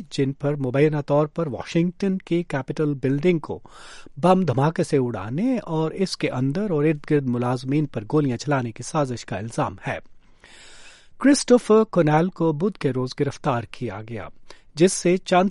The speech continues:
ہی لمحے قبل انہوں نے سنسناٹی کی، کے اسلحے کے ایک اسٹور سے ہتھیار خریدے تھے۔ ایک وفاقی عدالت میں ان کے خلاف ہتھیار رکھنے اور حکومت امریکہ کے ایک اہلکار کو ہلاک کرنے کی کوشش کرنے کا الزام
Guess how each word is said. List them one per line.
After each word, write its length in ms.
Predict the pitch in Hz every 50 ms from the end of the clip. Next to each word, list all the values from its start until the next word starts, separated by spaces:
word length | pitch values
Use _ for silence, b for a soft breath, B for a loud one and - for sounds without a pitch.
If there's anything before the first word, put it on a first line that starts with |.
| - -
ہی 60 | 160
لمحے 260 | 127 120 123 127 135
قبل 320 | 135 - 131 120 139 170 196 -
انہوں 260 | 147 139 143 151 151
نے 300 | 139 127 131 175 208 196
سنسناٹی 800 | - - - 139 131 - - - 139 127 117 120 123 - 190 196
کی، 300 | - - 147 139 139 151 - - b b b b b b b b b b b - b b b b b b b b b b -
کے 160 | - 180 165
اسلحے 340 | - 160 151 - - 208 208
کے 140 | 196 - 156
ایک 160 | 147 143 -
اسٹور 440 | - - - - - 175 180 190 196
سے 240 | - - - 127 113 - -
ہتھیار 340 | 156 - - 160 147 107 104 -
خریدے 380 | - - 151 131 113 98 101
تھے۔ 240 | - - 131 117 - - - - - - - - - - - - - - - - b b b b b b b b b b b b b b b b b b b b b b
ایک 180 | - 220 233 - -
وفاقی 460 | - - - 226 202 196 - - 285
عدالت 400 | 254 170 147 127 131 147 151 -
میں 60 | 202 202
ان 100 | 190 180
کے 120 | - 190
خلاف 680 | - - 175 156 151 147 151 156 151 - - - - - 127 117 - - - - -
ہتھیار 340 | 147 - - 170 185 175 160 127 113
رکھنے 360 | 117 - - - 175 202 240
اور 160 | 240 202 175
حکومت 380 | 165 151 - - 185 180 175 -
امریکہ 420 | 170 143 127 123 135 135 - 160
کے 120 | 156 - 131
ایک 120 | 120 -
اہلکار 500 | 123 104 127 139 - - 151 147 147 151
کو 240 | 147 - 147 131 113
ہلاک 260 | 143 156 151 147 -
کرنے 320 | - 143 131 131 143 151 147
کی 140 | - -
کوشش 400 | 135 - - 165 156 - - -
کرنے 320 | - - 165 147 139 120 113
کا 120 | - 117
الزام 420 | 110 117 117 - 160 135 - 104